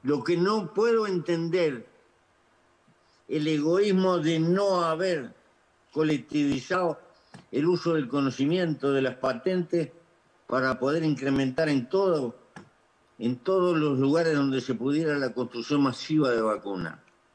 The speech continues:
Eso para mí es imperdonable.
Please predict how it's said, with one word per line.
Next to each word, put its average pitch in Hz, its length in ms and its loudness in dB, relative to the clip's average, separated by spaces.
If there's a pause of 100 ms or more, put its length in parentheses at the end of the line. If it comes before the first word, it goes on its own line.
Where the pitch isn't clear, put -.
(320)
Eso 147 440 -2 (160)
para 127 240 0
mí 147 320 4
es - 320 -4
imperdonable. 151 1900 0